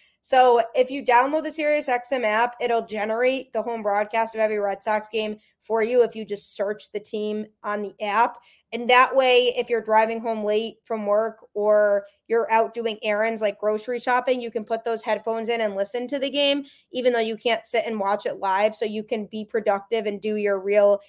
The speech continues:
adult things that we all have to do in life, but also be tuning into the game. So download the Sirius X M app today.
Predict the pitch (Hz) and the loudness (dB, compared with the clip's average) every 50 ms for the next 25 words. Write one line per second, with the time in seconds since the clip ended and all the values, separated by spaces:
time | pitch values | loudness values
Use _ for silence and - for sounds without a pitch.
0 | _ _ _ - 226 233 226 - 233 220 220 220 214 - _ _ _ _ _ _ | _ _ _ 0 0 0 4 6 6 6 6 6 2 -4 _ _ _ _ _ _
1 | _ - - 233 226 220 226 247 254 254 254 226 214 208 - - - 220 214 208 | _ -4 0 0 0 2 0 -2 -2 0 2 2 2 2 0 -2 -4 0 2 2
2 | 202 202 233 202 - 202 196 208 196 202 214 247 262 269 269 302 320 - - _ | 2 2 0 -4 -6 -8 -6 -4 -2 -2 -2 0 2 2 2 2 0 -4 -10 _
3 | _ _ _ _ - 254 233 - - - - 269 269 269 262 254 - 285 247 233 | _ _ _ _ 0 0 0 0 0 4 8 8 10 8 8 6 2 2 2 4
4 | 233 202 226 220 - - 240 226 220 220 214 208 208 208 196 220 190 202 196 202 | 2 0 -2 -6 -6 -6 -4 -2 -2 -2 -2 -4 -4 -6 -6 -8 -8 -8 -6 -6
5 | 196 196 185 180 - - 214 208 226 226 226 233 247 262 247 269 254 - 254 240 | -8 -8 -10 -10 -8 -8 -4 0 2 2 4 4 2 0 -2 -2 -2 0 2 2
6 | 240 233 220 - - 214 214 214 - - 226 226 208 196 196 208 214 - _ - | 4 2 0 -2 -4 -8 -8 -6 -2 0 0 2 2 0 0 -2 -2 -6 _ -12
7 | - 214 - - 190 190 196 202 208 220 | -12 -6 -4 -2 -2 0 0 0 0 -2